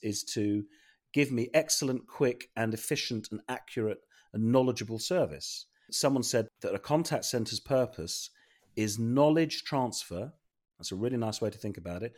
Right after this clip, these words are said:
Transferring that knowledge that you have to the customer. And of course, delivering a great customer experience. So I think the purpose of what you do should go a long way to informing you what the vision should be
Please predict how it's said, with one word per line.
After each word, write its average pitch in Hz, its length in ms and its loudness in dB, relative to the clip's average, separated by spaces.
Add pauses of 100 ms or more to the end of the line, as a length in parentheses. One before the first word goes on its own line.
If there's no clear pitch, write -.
(180)
Transferring 131 720 2
that 127 140 0
knowledge 113 300 0
that 92 100 -8
you 131 220 -2
have 104 240 -8
to 104 100 -8
the 92 80 -12
customer. 95 500 -10 (640)
And 160 140 4
of 110 80 2
course, 98 320 -2
delivering 101 440 0
a 107 60 -8
great 104 260 0
customer 104 360 -6
experience. 98 640 -6 (280)
So 143 220 4
I 156 60 8
think 147 200 0
the 131 60 -8
purpose 202 540 4
of 139 80 -2
what 135 160 0
you 123 120 0
do 104 460 0 (380)
should 160 400 2
go 131 180 8
a 123 40 8
long 131 340 4
way 95 460 2
to 98 120 -6
informing 110 560 0
you 90 200 -4
what 98 140 -6
the 95 60 -12
vision 101 340 -4
should - 220 -10
be 90 380 -4